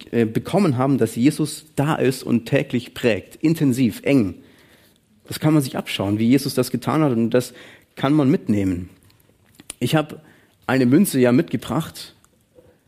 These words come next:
Wenn man eine Münze, wenn's eine echte wäre, wenn man die nimmt und man legt ein Blatt Papier oben drauf und dann drückt man sie fest drauf, dann merkt man, dass schon mal eine Prägung stattfindet, weil eine Münze ist ja wie ein Relief.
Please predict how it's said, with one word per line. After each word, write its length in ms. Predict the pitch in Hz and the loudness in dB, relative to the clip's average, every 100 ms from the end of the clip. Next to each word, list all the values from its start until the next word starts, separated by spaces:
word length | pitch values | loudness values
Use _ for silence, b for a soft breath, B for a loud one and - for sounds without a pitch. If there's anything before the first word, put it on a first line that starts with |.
| _ | _
Wenn 140 | 120 | 0
man 100 | 151 | 2
eine 200 | 143 131 | 2 2
Münze, 440 | 113 147 170 156 131 | 4 4 2 0 0
wenn's 200 | 107 107 | 0 -2
eine 200 | 107 110 | -2 0
echte 360 | 165 - 123 101 | -2 -2 -2 2
wäre, 420 | 123 135 143 143 - b b b b | 2 2 0 -2 -8 b b b b
wenn 140 | 117 123 | 0 4
man 220 | 151 139 | 4 4
die 220 | 123 127 | 4 4
nimmt 480 | 110 123 202 202 - | 6 4 4 0 -4
und 180 | - 127 | -2 2
man 120 | 127 | 4
legt 220 | 127 170 | 4 2
ein 120 | 120 | -4
Blatt 220 | 120 147 160 | -4 -4 -2
Papier 460 | 139 - 170 156 | -4 -2 0 0
oben 240 | 127 120 117 | 2 0 0
drauf 520 | - 107 147 165 - | 0 0 0 -2 -8
und 240 | - 131 123 | 0 0 2
dann 320 | 127 147 - | 2 2 2
drückt 260 | - 175 | -2 -2
man 160 | - 123 | 0 0
sie 100 | 120 | 0
fest 440 | - 156 143 - | -4 -6 -6 -6
drauf, 400 | 113 107 160 156 - | -2 2 0 -2 -4
dann 160 | 113 | 0
merkt 260 | 110 151 160 | 2 0 -2
man, 140 | 143 | -2
dass 320 | 123 123 - - b b - | -2 -4 -8 -18 b b -8
schon 180 | - | -2
mal 100 | 123 | 0
eine 100 | 113 | 0
Prägung 400 | 107 - 147 110 | -2 -2 0 0
stattfindet, 560 | 101 - - 95 87 85 | -4 -8 -8 -8 -6 -4
weil 260 | 101 104 107 | -2 0 -2
eine 420 | - 110 104 98 B B B | -4 -2 -2 -4 B B B
Münze 280 | 135 135 | 2 2
ist 160 | 131 123 | -2 0
ja 160 | 117 117 | 0 0
wie 120 | 127 | 0
ein 100 | 117 | 0
Relief. 640 | 110 110 107 87 - - | 0 0 0 -2 -8 -20